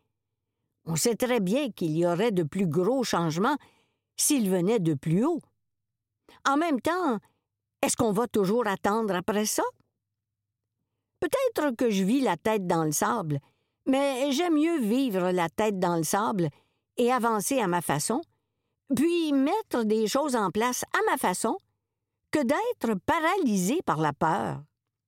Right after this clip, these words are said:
Sa source d'inspiration. Elle se nomme d'emblée Jane Goodall, célèbre primatologue britannique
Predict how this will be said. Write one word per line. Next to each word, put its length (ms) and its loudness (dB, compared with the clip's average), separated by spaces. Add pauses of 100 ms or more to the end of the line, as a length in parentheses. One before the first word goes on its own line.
(1700)
Sa 240 -2
source 540 -4
d'inspiration. 960 -2 (1800)
Elle 120 -2
se 160 0
nomme 240 0
d'emblée 500 -2 (140)
Jane 540 0
Goodall, 720 -2 (640)
célèbre 760 0 (160)
primatologue 1000 0
britannique 840 0